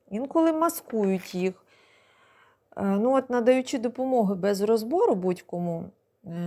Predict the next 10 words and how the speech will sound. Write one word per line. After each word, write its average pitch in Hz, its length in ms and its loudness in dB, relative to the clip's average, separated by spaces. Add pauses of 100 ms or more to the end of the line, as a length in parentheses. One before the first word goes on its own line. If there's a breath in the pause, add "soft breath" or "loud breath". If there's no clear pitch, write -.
(640)
ви 226 180 4
випадково 254 640 0
можете 214 440 -2
посприяти 196 680 -2
темному 202 480 0
бізнесу 156 640 -6
та 220 120 -6
наберете 196 480 -2
темну 180 320 -4
енергію. 147 540 -6